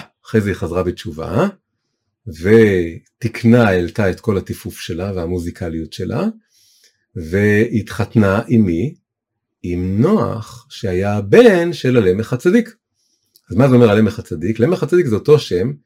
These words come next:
למד מם כף, אבל הבן שלו היה צדיק מההתחלה,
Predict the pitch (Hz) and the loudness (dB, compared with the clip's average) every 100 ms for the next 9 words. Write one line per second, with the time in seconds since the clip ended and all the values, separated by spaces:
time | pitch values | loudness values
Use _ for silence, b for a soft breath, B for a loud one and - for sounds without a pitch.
0 | _ - 117 123 95 98 92 - 98 123 | _ -2 2 2 0 -4 -6 -10 -10 -12
1 | - b b b b - 92 90 95 95 | -16 b b b b -8 -4 -2 0 0
2 | 113 95 113 214 180 113 101 104 117 110 | -4 -2 2 4 2 0 2 2 0 0
3 | 117 120 131 139 - 190 196 | 0 0 0 -2 -2 0 -2